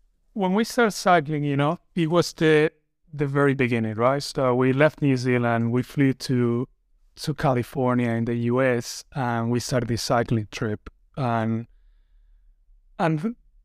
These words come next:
the main thing is we coming from a very, quote unquote, comfortable life in New Zealand where, you know, we live like normal people, we have jobs, we can, you know, like,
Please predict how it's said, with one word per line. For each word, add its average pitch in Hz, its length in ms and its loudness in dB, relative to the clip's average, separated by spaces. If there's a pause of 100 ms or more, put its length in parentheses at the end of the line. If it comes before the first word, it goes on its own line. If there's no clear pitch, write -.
(520)
the 165 80 -2
main 214 260 4
thing 156 320 -2
is 143 200 -2
we 160 140 -2
coming 156 400 -2
from 139 300 -2
a 127 80 0
very, 131 420 -2
quote 160 240 4
unquote, 135 400 -2
comfortable 147 520 0
life 117 640 -2
in 131 220 0
New 123 160 2
Zealand 117 560 0
where, 117 260 2
you 123 140 0
know, 117 220 -2
we 123 300 0
live 120 200 0
like 117 220 0
normal 117 360 0
people, 117 480 0
we 117 180 0
have 117 200 -2
jobs, 113 500 0
we 117 140 -2
can, 117 220 -2
you 113 120 0
know, 113 160 0
like, 110 240 -2